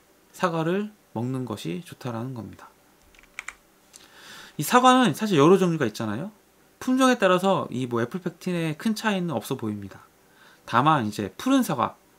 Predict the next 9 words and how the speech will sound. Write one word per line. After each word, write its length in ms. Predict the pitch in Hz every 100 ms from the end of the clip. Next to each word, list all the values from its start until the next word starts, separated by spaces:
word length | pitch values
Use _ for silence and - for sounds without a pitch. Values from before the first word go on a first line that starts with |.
| _ _ _ _ _
덜 220 | - 151
익은 220 | 214 202
사과, 340 | 143 117 101 - _ _ _ _ _ _ _ _ _ _
이, 200 | - 127 -
이것은 420 | 143 170 185 208
이제 180 | 127 117
분자가 360 | - 160 185 175
너무 180 | 135
커가지고 680 | 135 233 247 175 151 185 104